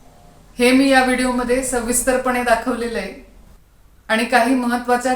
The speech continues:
टिप्सही सांगितलेल्या आहेत. त्यामुळे व्हिडिओ शेवटपर्यंत बघा, ज्यामुळे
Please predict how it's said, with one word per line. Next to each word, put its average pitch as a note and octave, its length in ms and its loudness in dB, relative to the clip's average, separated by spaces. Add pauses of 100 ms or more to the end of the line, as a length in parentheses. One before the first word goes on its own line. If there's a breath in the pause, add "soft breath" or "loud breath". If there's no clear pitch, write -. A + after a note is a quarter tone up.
टिप्सही C4+ 440 0
सांगितलेल्या A3+ 560 -4
आहेत. F#3+ 160 -6 (520)
त्यामुळे A3+ 300 2
व्हिडिओ B3 380 2
शेवटपर्यंत B3 760 -2
बघा, G#3+ 320 -4 (1700)
ज्यामुळे A#3 360 4